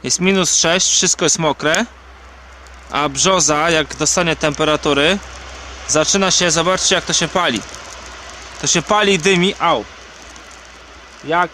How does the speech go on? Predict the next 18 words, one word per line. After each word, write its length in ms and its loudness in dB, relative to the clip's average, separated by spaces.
y, 520 2
jak 180 2
benzynka. 720 0
Zobaczcie, 580 2
tego 220 2
jest 120 4
dosyć 280 2
sporo 380 2
w 40 -8
polskich 440 -2
lasach, 600 0
y, 360 4
brzozy. 800 2
To 80 -2
jest 200 0
gatunek 380 0
pospolity. 800 -2
E, 340 4